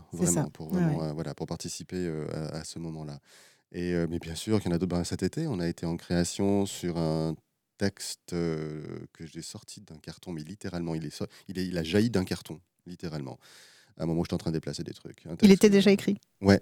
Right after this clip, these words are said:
Speaker 2: il y a,
Speaker 1: Ah ouais.
Speaker 2: c'est un des, c'est le premier texte que, que j'ai osé, euh, déposer et publier,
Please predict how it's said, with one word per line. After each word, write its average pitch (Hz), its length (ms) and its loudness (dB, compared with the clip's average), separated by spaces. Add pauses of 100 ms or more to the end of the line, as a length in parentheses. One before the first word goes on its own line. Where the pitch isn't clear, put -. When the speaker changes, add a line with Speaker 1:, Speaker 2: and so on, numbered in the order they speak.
Speaker 2:
il 92 80 0
y - 20 6
a, 85 100 4
Speaker 1:
Ah 110 60 10
ouais. 98 160 8
Speaker 2:
c'est - 180 -6
un 90 40 -2
des, 92 100 -6 (300)
c'est - 160 -12
le 90 80 -8
premier 113 380 -6
texte - 360 -8
que, 87 680 -8
que 82 140 -10
j'ai 82 240 -6
osé, 92 500 2
euh, 76 840 -4
déposer 76 460 -6
et 85 40 -4
publier, 69 420 -16